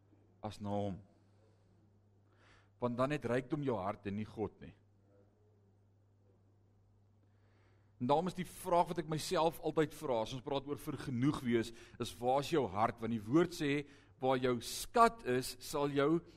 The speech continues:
hart wees." So wat is jou skat? Waar is jou fokus? Hy sê, "Wat mense wat begeer om ryk te wees,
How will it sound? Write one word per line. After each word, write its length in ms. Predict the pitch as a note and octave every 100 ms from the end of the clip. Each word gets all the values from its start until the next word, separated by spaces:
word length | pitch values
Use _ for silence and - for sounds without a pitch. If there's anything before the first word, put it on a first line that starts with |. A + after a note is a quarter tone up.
| - -
hart 440 | A#2 D3+ F3+ D#3
wees." 220 | B2 A#2 -
So 120 | C#3+
wat 240 | A2 D3+
is 160 | F3 E3+
jou 280 | D#3 C#3 - -
skat? 540 | - - - G3+ E3 -
Waar 180 | A#2+ C3+
is 100 | E3+
jou 140 | D#3+
fokus? 920 | - - G3+ G3+ G3 B2+ - - - - _ _ _ _ _ _ _ _ _
Hy 60 | D3
sê, 140 | F#3+
"Wat 140 | F#3 D3
mense 260 | D#3 F#3
wat 140 | G3+ E3
begeer 680 | F3+ - - C4 B3 A#3+ A#3
om 180 | E3+
ryk 340 | C#3 B2+ C3+ -
te 100 | C#3+
wees, 600 | G2+ G#2+ G#2+ A2 -